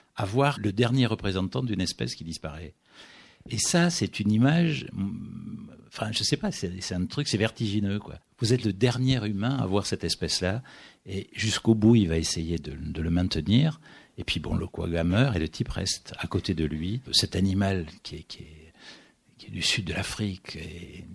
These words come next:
qui va mourir dans un zoo humide en plein à Amsterdam, parce que tout est vrai, quoi. Il y a pas de, ri-, rien n'est enjolivé. Je trouve c'est, c'est un peu le, le, la marque aussi de l'emprise de, euh, de l'homme dans un,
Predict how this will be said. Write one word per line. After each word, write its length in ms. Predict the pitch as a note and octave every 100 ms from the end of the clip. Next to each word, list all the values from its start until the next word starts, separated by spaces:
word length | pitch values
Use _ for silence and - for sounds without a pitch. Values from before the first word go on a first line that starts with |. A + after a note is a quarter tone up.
| -
qui 100 | -
va 140 | D#2+
mourir 380 | F2 F2 G2 G2
dans 200 | F2 D#2
un 120 | E2
zoo 340 | D#2+ E2+ G#2 F#2
humide 480 | F2+ G2+ A2 G#2 D#2
en 40 |
plein 200 | D#2 G2+ F2
à 200 | - -
Amsterdam, 440 | E2+ D#2+ F2 A2+
parce 140 | - -
que 80 | -
tout 200 | B2 -
est 40 |
vrai, 200 | B2 C3
quoi. 120 | -
Il 40 | D#2
y 40 |
a 20 |
pas 160 | D2+ G2
de, 140 | G2 F2 F#2
ri-, 360 | F2+ F#2 - G2
rien 240 | - B2
n'est 220 | B2 A2 G2+
enjolivé. 640 | F#2+ F2+ F2 F2 A#2 C#3+ - - - - - - - - - _
Je 180 | A2+ A2+
trouve 480 | - - C#3+ A#2 F#2+
c'est, 520 | - - - F2+ G2+
c'est 260 | - A2+ A#2+
un 100 | A#2
peu 160 | -
le, 320 | C#3+ A#2 G#2
le, 260 | G2 F#2+ F#2+
la 160 | F2+ G#2
marque 380 | B2 D3 -
aussi 260 | G2 - A#2
de 100 | F#2
l'emprise 640 | F2 F#2+ - A2+ A2 G2
de, 480 | F2 E2 F2 D#2+ E2 E2+ - - - _ -
euh, 40 | F2+ F2+ F#2 - F#2 F#2 - -
de 180 | F#2+ G2
l'homme 360 | A2 C#3 C#3
dans 280 | G#2+ F#2+
un, 60 | F#2